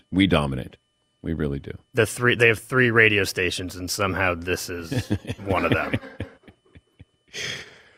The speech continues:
Speaker 1: Uh, they gather around, do you think, listening to the program?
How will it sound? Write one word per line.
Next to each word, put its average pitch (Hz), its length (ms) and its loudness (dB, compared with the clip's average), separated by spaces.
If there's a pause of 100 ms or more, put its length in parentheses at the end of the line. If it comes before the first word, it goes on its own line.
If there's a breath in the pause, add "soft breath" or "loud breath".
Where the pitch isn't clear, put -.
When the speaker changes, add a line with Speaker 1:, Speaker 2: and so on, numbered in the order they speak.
(240 loud breath)
Speaker 1:
Uh, 107 260 8
they 123 160 6
gather 135 380 8
around, 127 500 10
do 123 80 8
you 117 80 8
think, 120 240 8
listening 113 420 6
to 117 120 4
the 107 80 4
program? 113 560 4